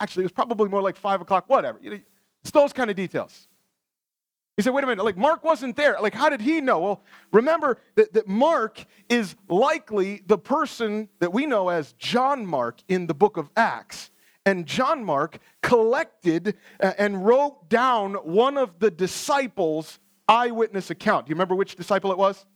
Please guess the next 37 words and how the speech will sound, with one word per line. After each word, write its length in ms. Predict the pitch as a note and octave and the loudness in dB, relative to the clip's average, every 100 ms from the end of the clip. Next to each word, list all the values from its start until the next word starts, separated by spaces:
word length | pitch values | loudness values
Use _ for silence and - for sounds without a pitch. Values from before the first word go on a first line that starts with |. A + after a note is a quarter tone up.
| - | -4
Come 60 | |
on, 60 | D#3+ | -4
somebody 240 | D3+ E3 | -2 -2
help 140 | E3 D3 | 0 -2
me. 120 | C3+ - _ _ _ _ _ _ _ _ _ _ - | -6 -16 _ _ _ _ _ _ _ _ _ _ 0
It 20 | |
was 100 | F3+ | 0
Peter. 440 | - B3 B3+ E3+ - _ _ _ _ _ _ _ _ _ _ | -2 -6 -6 -6 -12 _ _ _ _ _ _ _ _ _ _
A-, 160 | A3+ A3+ | -2 -2
and 80 | G#3+ | 0
so 240 | B3+ G#3+ | 0 0
what 160 | G#3 A3 | -2 0
we're, 200 | G#3 F#3+ _ | 0 -2 _
what 180 | F#3 G#3 | -2 0
we're 60 | |
reading 480 | F3 F3+ D#4 B3+ F#3 F#3+ | -2 -2 -2 -2 -4 -4
is 200 | G3 E3+ | -4 0
really 320 | E4+ C#4 G#3+ _ _ - | 0 0 -4 _ _ 0
probably 520 | C#4+ E4 D4+ A#3+ A#3 | 2 2 0 -4 -4
Peter's 800 | - - D#4 F4 G3 E3+ F#3 - - | -6 2 2 2 -2 -2 -4 -4 0
eyewitness 640 | B3+ D#4+ D#4 C#4+ B3+ B3 | 2 2 -2 -4 -6 -4
account 480 | D4 - C#4 A#3+ G3+ | -6 -2 2 2 2
of 180 | - G#3 | -2 -4
Jesus' 600 | D#3 C#4 C4 E3+ A#3+ G#3 | -2 -4 -2 -4 -4 -2
life 340 | F#3 A#3+ A#3+ G3 _ _ - | 2 2 0 -4 _ _ 0
and 240 | A3+ G3+ - _ - | 0 -2 -12 _ 0
ministry. 440 | A#3 B3 - G3 | 2 2 -2 -4
It's 120 | F#3 _ _ | -6 _ _
his 400 | C4+ C4+ G#3+ - _ - | 0 0 -4 -10 _ 2
version 400 | A3+ C4+ F#3 F3+ | 2 2 -2 -6
of 120 | C#3 | -2
this. 240 | D#3 A#2 | -2 -2
And 100 | G3 | -2
so, 200 | F#3 A3+ - _ | 0 0 -2 _
so 120 | - | -2
these 220 | A3 C4 | -2 -4
details 560 | F#3+ B3+ D4 A#3+ G#3 G3+ | -2 -2 -2 -2 -4 -4